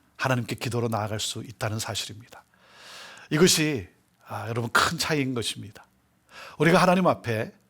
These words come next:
기도로 나아갈 때 하나님은 우리를 긍휼히 여겨주시고, 그리고 하나님은 누구십니까? 역사를 주관하시는 그 하나님께서 여러분, 우리를 긍휼히 여겨주시고,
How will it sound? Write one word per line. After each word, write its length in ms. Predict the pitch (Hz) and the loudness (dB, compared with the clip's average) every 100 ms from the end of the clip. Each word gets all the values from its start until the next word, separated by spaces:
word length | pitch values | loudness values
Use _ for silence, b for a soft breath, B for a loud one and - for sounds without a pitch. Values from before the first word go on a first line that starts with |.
| - | -8
기도로 320 | 139 147 160 | -2 2 2
나아갈 280 | 117 104 110 | 0 -4 -6
때 120 | - | -4
하나님은 400 | 156 160 156 175 | -2 0 -2 -4
우리를 400 | 120 117 143 - | -4 -2 -2 -4
긍휼히 360 | 135 147 156 160 | -8 -6 -4 -4
여겨주시고, 560 | 120 120 - - - _ _ - B B | -4 -6 -8 -10 -10 _ _ -20 B B
그리고 240 | 170 185 | 6 8
하나님은 400 | 190 190 185 180 | 8 6 4 2
누구십니까? 640 | 131 123 - 117 107 120 117 | -2 -4 -4 -6 -4 -4 0
역사를 400 | 156 - 196 196 | 0 4 6 6
주관하시는 640 | 165 143 139 127 139 131 | 4 2 4 2 -2 -4
그 140 | 117 | -6
하나님께서 680 | 107 107 101 - 101 190 151 B B B B | -6 -8 -8 -10 -4 -2 -2 B B B B
여러분, 240 | 117 120 | -2 -2
우리를 260 | 135 139 147 | 0 0 0
긍휼히 300 | 147 170 180 | 0 0 2
여겨주시고, 800 | 156 123 123 - - 110 175 | 2 0 -4 -4 -6 0 -2